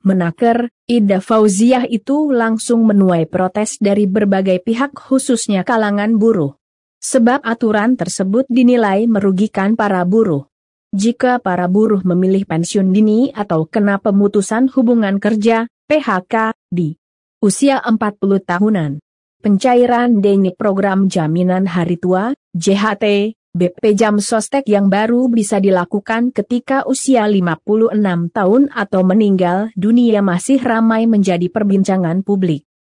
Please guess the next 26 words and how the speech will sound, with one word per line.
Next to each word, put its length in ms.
Adapun, 560
aturan 480
tersebut 640
mengacu 480
pada 400
Permenaker 560
Nomor 400
dua 320
Tahun 240
dua 240
ribu 320
dua 320
puluh 400
dua 240
tentang 480
tata 320
cara 320
dan 160
persyaratan 800
pembayaran 720
manfaat 560
jaminan 560
hari 320
tua, 320
J 160
H 120